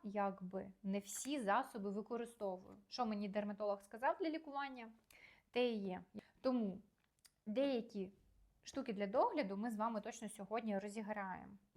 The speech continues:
Це гель проти якихось недосконалостей. Я так розумію, що він тут такий малесенький аплікатор. Я спочатку, якщо чесно, думала, що це щось під очі, вже зраділа.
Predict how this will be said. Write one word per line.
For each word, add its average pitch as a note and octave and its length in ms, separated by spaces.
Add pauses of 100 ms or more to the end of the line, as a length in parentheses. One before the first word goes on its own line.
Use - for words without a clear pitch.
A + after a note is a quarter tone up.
Це C#4+ 360
гель G#3 360 (400)
проти A#3+ 500
якихось G3+ 640
недосконалостей. G#3+ 1080
Я A#3+ 80
так - 160
розумію, G#3+ 560
що G#3 200
він G#3 220 (480)
тут - 160
такий A3 240
малесенький G#3+ 640
аплікатор. G#3+ 600
Я G#3 80
спочатку, - 440
якщо G#3+ 240
чесно, G#3 300
думала, G#3 340
що G3+ 140
це G#3 160
щось G3+ 240 (100)
під G3 240
очі, G3+ 360
вже A3+ 260
зраділа. G#3 680